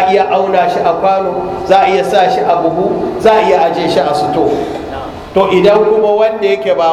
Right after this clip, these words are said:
wannan ba, suka ce, "To, babu zakka a kansa." Kamar me kenan? Eh? Eh? Kankana,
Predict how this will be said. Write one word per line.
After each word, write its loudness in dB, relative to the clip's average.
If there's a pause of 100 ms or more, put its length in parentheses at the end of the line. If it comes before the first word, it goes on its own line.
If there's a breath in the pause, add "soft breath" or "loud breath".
wannan -2
ba, 0
suka 2
ce, 2
"To, 0
babu 2
zakka 0
a -2
kansa." 0 (260)
Kamar 2
me -2 (120)
kenan? 0 (600)
Eh? 0 (1400)
Eh? 4 (1080)
Kankana, 2